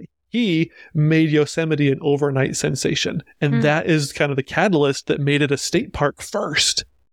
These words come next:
Speaker 1: And then after it was a state park, you have this long period of time where it's kind of just like Yellowstone. It's like Sequoia. What the heck do we do with these places? How do we manage them? What are the rules?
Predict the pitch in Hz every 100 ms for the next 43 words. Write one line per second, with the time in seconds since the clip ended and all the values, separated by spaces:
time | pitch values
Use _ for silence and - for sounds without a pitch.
0 | - 170 151 139 220 226 180 175 170 165
1 | - 170 156 143 143 - 185 - - 151
2 | 139 - - _ 143 147 147 151 165 151
3 | 165 165 180 165 160 147 - 165 180 143
4 | 147 147 143 143 _ _ 160 - - -
5 | 156 151 165 170 170 160 175 214 160 -
6 | 147 135 135 135 151 151 165 - 185 190
7 | 139 - _ - 185 190 - 180 - 196
8 | 180 139 156 170 220 - 143 131 - 160
9 | 226 156 143 - 175 196 196 180 156 170
10 | 208 151 156 143 143 180 196 180 156 147
11 | 226 196 139 -